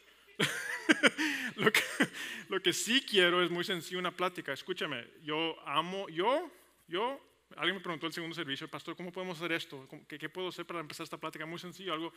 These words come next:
algo básico a su manera, ¿no? A su manera. Yo, yo, siéntese con su cónyuge, yo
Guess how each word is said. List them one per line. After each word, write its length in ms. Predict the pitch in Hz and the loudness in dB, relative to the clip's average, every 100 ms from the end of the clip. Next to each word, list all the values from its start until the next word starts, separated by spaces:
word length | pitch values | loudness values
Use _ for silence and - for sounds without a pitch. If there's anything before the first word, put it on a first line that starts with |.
| - - | -14 -12
algo 260 | 175 175 170 | -4 0 2
básico 340 | 170 208 180 | 2 0 -2
a 40 | |
su 140 | 151 190 | -2 0
manera, 380 | 160 160 175 131 | 4 6 4 4
¿no? 240 | 135 202 - _ _ _ | -6 -8 -16 _ _ _
A 40 | - | -12
su 120 | 170 | -6
manera. 320 | 156 147 143 | -2 0 0
Yo, 280 | 135 180 214 | 2 0 0
yo, 240 | 170 196 226 - - - _ _ - | 2 2 2 -2 -18 -20 _ _ -12
siéntese 360 | 160 160 190 | -10 -6 -6
con 120 | 196 | -6
su 120 | 196 202 | -10 -10
cónyuge, 460 | 185 185 202 196 | -8 -4 -4 -2
yo 360 | 175 190 226 | 0 2 2